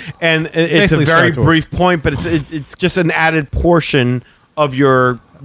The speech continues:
Speaker 1: journey.
Speaker 2: A very
Speaker 1: I guess
Speaker 2: small
Speaker 1: you're
Speaker 2: portion,
Speaker 1: Yes, a
Speaker 2: yeah.
Speaker 1: very small portion. You're seeing so much real stuff that now it's like when you're seeing this, it's like, okay, that's just an added little thing. But when the whole thing is staring at a screen,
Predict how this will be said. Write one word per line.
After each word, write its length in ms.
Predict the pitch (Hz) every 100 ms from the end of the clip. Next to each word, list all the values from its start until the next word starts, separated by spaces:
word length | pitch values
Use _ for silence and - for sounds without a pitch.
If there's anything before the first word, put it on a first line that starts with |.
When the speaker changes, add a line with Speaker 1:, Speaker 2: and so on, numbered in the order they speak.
| 127 -
Speaker 1:
journey. 500 | 113 151 143 107 98
Speaker 2:
A 60 | 160
very 180 | 165 190
Speaker 1:
I 20 |
guess 80 | 131
Speaker 2:
small 220 | 196 190
Speaker 1:
you're 80 | 180
Speaker 2:
portion, 220 | 156 135 104
Speaker 1:
Yes, 60 | 127
a 20 | 131
Speaker 2:
yeah. 40 |
Speaker 1:
very 160 | 175 170
small 240 | - 170
portion. 380 | 143 135 117 131 - 302 285 _ -
You're 160 | 165
seeing 280 | 165 214 214
so 120 | 185 190
much 200 | 180 143
real 280 | 139 185 185
stuff 380 | - 156 143
that 200 | - 147 143
now 500 | 147 151 156 156 156
it's 260 | 156 -
like 220 | 160 147
when 100 | 143 135
you're 100 | 127
seeing 380 | - 165 143
this, 380 | 147 180 156 139
it's 220 | 151 135
like, 300 | 151 147 135
okay, 240 | 156 147 135
that's 180 | 143 135
just 160 | 127
an 80 | 127
added 320 | 131 131 131
little 260 | 123 117 110
thing. 580 | - 180 180 131 127 123 _ _ _ - -
But 100 | 170
when 160 | 165 160
the 80 | 143
whole 300 | 165 233 226
thing 300 | 214 202 175
is 120 | 147
staring 540 | - - 180 175 170
at 80 | 156
a 80 | 139
screen, 880 | - - - 165 160 127 98 98